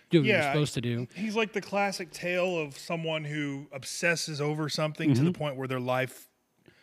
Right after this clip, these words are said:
Speaker 2: goes to hell because of it.
Speaker 1: Yeah, he's basically what you would say the cautionary tale of obsession.
Speaker 2: It's like in every monster movie or serial killer movie,
Speaker 1: Mm-hmm.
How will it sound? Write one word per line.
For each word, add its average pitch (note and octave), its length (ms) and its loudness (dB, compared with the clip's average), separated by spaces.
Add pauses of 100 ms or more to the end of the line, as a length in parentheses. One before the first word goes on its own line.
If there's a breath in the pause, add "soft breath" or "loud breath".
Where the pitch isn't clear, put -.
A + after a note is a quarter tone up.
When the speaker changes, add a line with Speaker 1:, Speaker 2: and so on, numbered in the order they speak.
(140)
Speaker 2:
goes D3 200 0
to A#2+ 100 -4
hell B2 200 2
because A#2+ 280 -6
of A#2+ 120 -8
it. C#3 260 -8
Speaker 1:
Yeah, G3+ 120 6
he's G3 240 6
basically F#3+ 380 6
what D3 180 6
you C#3+ 120 2
would C3+ 140 4
say B2+ 260 4
the B2+ 240 0
cautionary C3 640 2
tale A#2+ 640 2
of A#2+ 140 -2
obsession. G#2+ 580 -4 (280 soft breath)
Speaker 2:
It's G3 160 -6
like A#3+ 180 2
in G#3 100 0
every G3+ 280 0
monster F3+ 440 4
movie F3+ 440 2 (460 loud breath)
or D3+ 140 -6
serial F#3 400 6
killer F3+ 300 0
movie, F3 460 2 (100)
Speaker 1:
Mm-hmm. A#2+ 200 -4